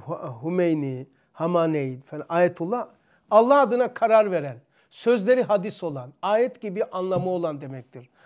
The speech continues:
Allah hakkı, onun sö-, sözü ayet oluyor. Ayetullah demiş zaten.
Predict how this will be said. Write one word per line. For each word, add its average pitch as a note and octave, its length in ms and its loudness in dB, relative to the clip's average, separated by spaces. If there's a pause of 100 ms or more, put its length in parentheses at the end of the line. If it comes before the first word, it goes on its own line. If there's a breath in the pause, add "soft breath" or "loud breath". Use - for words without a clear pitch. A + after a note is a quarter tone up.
(140 soft breath)
Allah A3+ 300 6
hakkı, F#3+ 260 -2
onun A#3+ 200 0
sö-, G3+ 320 -4 (200 soft breath)
sözü B3+ 520 0
ayet A3 320 6
oluyor. B2 340 -8 (840)
Ayetullah G#3+ 920 6
demiş C#3 240 -12
zaten. C3 280 -16